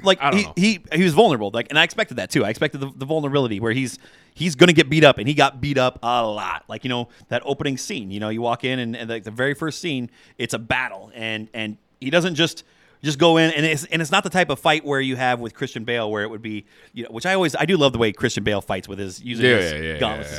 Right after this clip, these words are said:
Speaker 1: and
Speaker 2: yeah.
Speaker 1: stuff. But, um, it wasn't just that quick. He never gets hit, and he's doing all this. Uh, it was more like, "I'm, I'm gonna, I know I'm gonna get hit back here,
Speaker 2: Yeah.
Speaker 1: but I'm gonna knock this guy out, and I'm gonna come back to this." It's just, it was really, really cool. Like, I loved it. Uh,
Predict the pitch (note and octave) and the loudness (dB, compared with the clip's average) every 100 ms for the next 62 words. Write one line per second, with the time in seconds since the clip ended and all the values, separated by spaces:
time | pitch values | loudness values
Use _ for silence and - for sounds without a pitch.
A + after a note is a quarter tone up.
0 | A2 E2+ - - F3 F3 E3 D3+ C#3 B2+ | -8 -10 -16 6 8 8 6 4 4 0
1 | - _ _ - D3+ E3 E3 C#3 C#3+ C3 | -8 _ _ -8 0 0 0 -4 -4 -4
2 | - D3 C#3 - _ _ _ - C3 C#3 | -2 0 0 -4 _ _ _ -2 2 2
3 | B2+ B2+ C#3 C3+ B2+ G#2+ C3 A#2+ A#2 A2+ | 2 0 0 0 -2 -2 0 2 2 0
4 | - - _ _ _ A#2 A2 A#2 - C#3 | -8 -16 _ _ _ -2 0 0 0 0
5 | D#3+ C3 D3+ D3+ C#3 B2 - _ _ G#2+ | 0 2 6 6 6 2 -6 _ _ -2
6 | C3+ - G2+ C3 B2+ A2+ - _ _ _ | -2 -6 -8 -2 0 -2 -6 _ _ _
7 | _ _ B2 - C3+ D#3+ D3+ C#3+ C#3+ D#3 | _ _ -14 -2 4 6 6 2 0 0
8 | D#3 C#3 C3 E3 D3 D3 - - G#2 B2 | 2 0 2 2 2 0 -4 -4 0 2
9 | B2+ C3 B2+ C3+ D3 C#3 C#3 C3 C3+ C3 | 2 4 4 4 0 -2 2 4 4 2
10 | C3 A2+ A2 - C#3 E3+ C#3+ D3 C3+ C3 | -4 -8 -10 -10 -6 -2 -2 -2 -6 -8
11 | C3+ B2+ - C3+ _ _ _ _ - G#3 | -6 -6 -6 -8 _ _ _ _ -6 0
12 | B3+ C3 B2+ C#3 C3 G3+ F#3 D#3 D3 B2 | 0 0 0 -2 4 6 8 6 4 2
13 | C#3 A#2 G#2 A2 C#3 C3 A2+ G#2+ E2+ _ | 0 0 0 2 2 2 0 -4 -14 _
14 | _ - _ - F#2 | _ -20 _ -10 -10